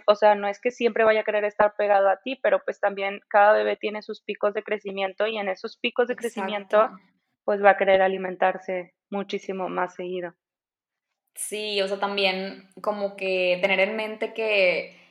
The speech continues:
Speaker 2: relativizar el tiempo, porque me dicen, "Es que esto se siente como una eternidad", y le digo, "Sí, pero piensa que son semanitas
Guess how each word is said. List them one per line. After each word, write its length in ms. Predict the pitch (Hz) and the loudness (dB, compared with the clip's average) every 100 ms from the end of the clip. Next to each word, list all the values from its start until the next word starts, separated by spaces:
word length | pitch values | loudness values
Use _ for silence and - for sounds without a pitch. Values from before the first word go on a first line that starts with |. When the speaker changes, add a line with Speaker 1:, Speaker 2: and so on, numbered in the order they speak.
| _ - | _ -2
Speaker 2:
relativizar 640 | 208 214 196 202 196 190 | 2 2 0 -2 0 0
el 160 | 196 202 | -2 -2
tiempo, 360 | 220 190 180 | -2 0 -2
porque 200 | 180 180 | -4 -4
me 100 | 190 | -4
dicen, 180 | 196 214 | -4 -6
"Es 120 | 208 | -8
que 80 | 240 | -6
esto 140 | 240 | -6
se 80 | 247 | -6
siente 220 | 247 240 | -6 -6
como 140 | 247 240 | -4 -4
una 100 | 240 | -4
eternidad", 600 | 240 233 233 220 214 208 - | -4 -4 -4 0 2 0 -4
y 60 | 208 | -2
le 120 | 202 | 0
digo, 200 | 202 196 | 0 -2
"Sí, 360 | 196 247 254 247 | -4 -6 -6 -4
pero 640 | 208 196 190 180 - - _ | 0 2 4 2 -4 -16 _
piensa 360 | - 214 196 220 | -10 -8 -6 -6
que 100 | 262 | -6
son 180 | 247 233 | -6 -6
semanitas 840 | 254 247 240 247 247 233 247 320 | -4 -2 -2 -4 -4 -4 -4 -8